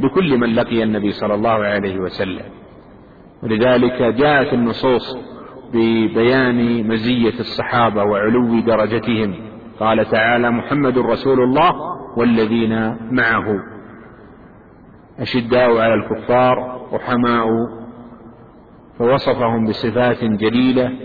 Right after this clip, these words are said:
وأثنى عليهم. وقال تعالى: "والسابقون الأولون من المهاجرين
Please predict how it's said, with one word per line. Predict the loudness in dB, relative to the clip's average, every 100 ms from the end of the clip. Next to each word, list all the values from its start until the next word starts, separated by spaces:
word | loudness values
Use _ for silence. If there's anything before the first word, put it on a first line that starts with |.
| -6
وأثنى | -2 0 0 0
عليهم. | 0 2 2 0 -4 -8 -12 -18 -20 -20 -20 -20 -20 -20 -16
وقال | -6 -2 2 2
تعالى: | 0 0 2 2 2
"والسابقون | 0 0 0 0 2 0 2 0
الأولون | 2 2 2 2 2 2 2
من | 0 0
المهاجرين | 0 -2 -2 -2 -2 0 2 2 0 -6